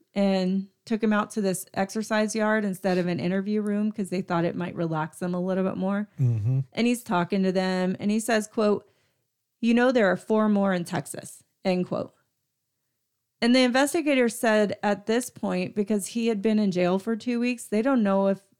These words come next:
Speaker 1: they should believe him or not.
Speaker 2: Mm-hmm.
Speaker 1: They're like, "What is this g-, he, there's no
Speaker 2: Yeah.
Speaker 1: one trying to contact them from Texas. There's no one looking for the,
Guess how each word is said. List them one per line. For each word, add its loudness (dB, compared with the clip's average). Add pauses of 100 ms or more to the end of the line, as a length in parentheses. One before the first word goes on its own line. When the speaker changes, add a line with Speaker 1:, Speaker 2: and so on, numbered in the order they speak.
(100)
Speaker 1:
they -2
should -2
believe 0
him 0
or 0
not. -2
Speaker 2:
Mm-hmm. 0
Speaker 1:
They're 4
like, 0
"What -2
is -4
this -4
g-, -10
he, 0
there's 2
no 4
Speaker 2:
Yeah. 2
Speaker 1:
one 0 (480)
trying 2
to 2
contact -2
them 0
from 0
Texas. -2 (340)
There's 2
no 4
one 4
looking 0
for -4
the, 0